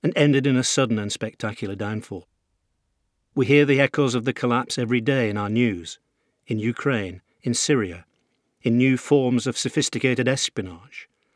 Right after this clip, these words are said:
and even in the U S presidential elections. Contemporary Russian nationalism is rooted in the bitter memories of the motherland being despoiled by countless invaders, who were the precursors of Hitler's Wehrmacht, and the murderous ideology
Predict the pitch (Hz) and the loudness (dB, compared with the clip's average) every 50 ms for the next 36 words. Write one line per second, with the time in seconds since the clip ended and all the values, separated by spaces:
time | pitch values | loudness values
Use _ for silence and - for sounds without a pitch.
0 | _ _ _ - 131 127 139 151 147 139 135 135 127 131 127 123 127 127 123 123 | _ _ _ -2 2 4 6 8 6 6 6 2 2 2 2 2 2 2 0 0
1 | - - - 117 110 113 110 113 107 107 - - 107 95 101 104 104 - - - | -4 -4 -4 -4 -2 -2 -2 -2 -2 -4 -4 -6 -6 -6 -6 -6 -8 -8 -10 -14
2 | - _ _ _ - - _ _ _ _ _ _ _ _ _ _ _ _ _ _ | -14 _ _ _ -20 -20 _ _ _ _ _ _ _ _ _ _ _ _ _ _
3 | _ _ _ _ _ _ _ _ _ _ - - 127 120 - - 139 135 - - | _ _ _ _ _ _ _ _ _ _ -4 -2 -2 0 2 2 0 0 2 2
4 | 127 120 120 123 120 - 113 110 113 139 147 143 - - 110 95 90 101 107 110 | 2 4 4 2 0 0 0 0 0 0 0 0 0 -2 -4 -4 -4 -4 -4 -4
5 | 107 107 113 131 135 127 - 131 117 117 117 117 110 104 139 131 - 143 139 143 | -2 0 0 2 0 2 0 0 0 2 0 0 2 0 0 2 2 2 2 2
6 | 147 139 113 95 87 80 - - _ _ _ _ _ _ - 123 113 120 131 123 | 2 2 0 -2 -4 -12 -16 -20 _ _ _ _ _ _ -10 -8 -2 0 2 2
7 | 143 135 127 131 120 127 123 120 120 107 123 120 120 117 113 104 113 - - - | 4 4 4 4 2 4 4 2 2 2 2 2 2 0 0 -2 -2 -4 -4 -6
8 | - - 131 127 123 113 101 90 85 85 98 95 101 - - 131 113 120 - - | -4 -4 0 0 0 0 0 -4 -6 -8 -10 -10 -8 -6 -4 -4 -4 -4 -6 -8
9 | 110 - 120 101 98 110 113 120 107 98 85 82 - - _ _ _ _ _ _ | -8 -6 -6 -4 -2 -2 -2 -2 -2 -4 -8 -12 -16 -20 _ _ _ _ _ _
10 | _ _ _ _ _ _ _ - 156 143 139 131 143 - - - 170 165 - - | _ _ _ _ _ _ _ 2 2 4 4 2 2 0 4 2 2 2 2 2
11 | 175 175 170 170 - - 107 90 87 - _ _ _ _ - - 120 - 135 123 | 2 2 2 2 0 -4 -6 -8 -8 -14 _ _ _ _ -8 -6 -4 -2 -4 -4
12 | - - 117 104 - - 117 117 117 110 92 87 - - _ _ _ _ _ _ | -4 -4 -6 -6 -4 -2 0 2 2 0 -2 -6 -14 -20 _ _ _ _ _ _
13 | _ _ _ _ _ _ _ _ _ _ _ - 120 110 110 107 110 113 120 123 | _ _ _ _ _ _ _ _ _ _ _ -4 -2 -2 0 0 2 2 2 2
14 | 131 120 131 127 - - - 131 123 117 120 123 120 113 104 92 92 87 87 90 | 2 2 0 -2 -2 0 0 0 0 2 2 2 2 0 -2 -4 -6 -10 -12 -14